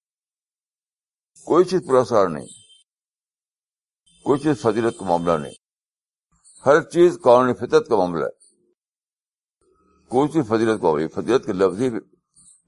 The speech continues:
irrelevant ہے۔ تو آپ لوگ جو ہے کیا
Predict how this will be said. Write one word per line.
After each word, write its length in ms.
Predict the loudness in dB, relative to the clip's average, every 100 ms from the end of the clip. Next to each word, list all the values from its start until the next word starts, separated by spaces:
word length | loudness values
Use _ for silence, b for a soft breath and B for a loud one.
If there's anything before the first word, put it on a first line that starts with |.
| 0
irrelevant 480 | 0 0 0 -2 -4 -10
ہے۔ 60 | -14 _ _ _ _ _ _ _ _ _ _ _ _ _ _ _ _ _ _ _ _
تو 120 | -2 4
آپ 180 | 4 2
لوگ 200 | -2 0
جو 140 | 0
ہے 60 | 2
کیا 320 | 4 4